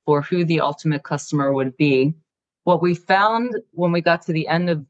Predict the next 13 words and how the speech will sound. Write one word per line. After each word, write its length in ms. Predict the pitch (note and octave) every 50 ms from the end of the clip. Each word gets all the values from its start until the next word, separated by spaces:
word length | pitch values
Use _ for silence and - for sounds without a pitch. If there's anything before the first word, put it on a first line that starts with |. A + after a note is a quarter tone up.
| _ _
of 260 | - D#3 D3+ C#3+ C#3 D3
the 100 | D#3 D#3
quant 280 | - - E3+ D#3 D#3
qual 240 | - - D#3+ D3+ D3+
research 540 | D3+ D#3 D#3+ D#3 - - D3+ C#3+ C#3 - -
was 200 | D3 C#3 C#3 -
that 220 | - D3+ C#3+ - F3+
while 480 | D#3+ D#3 D3+ D3+ D3 C#3+ D3 D3 - _
universally, 1200 | - D#3+ D#3+ E3+ G#3 A3 A3+ A3 F3+ D#3 E3+ F3+ F#3 - - - E3 D3+ C#3 C3+ C3 C3 C#3 D#3+ D#3+ - _ _ _ _ _ _ _ _ _ _ _ _ -
um, 540 | D3+ D3+ D3 D3+ D3 C#3+ C#3 C#3 C#3 C3+ - _ _ _ _ _ _ _ -
there 360 | D3 C#3 D3+ D#3 E3 E3+ E3+
was 400 | D#3+ D#3+ D#3 D3 D3 C#3+ - _ -
interest 680 | E3+ F#3 E3+ - - C#3+ C#3 D#3+ - - - - -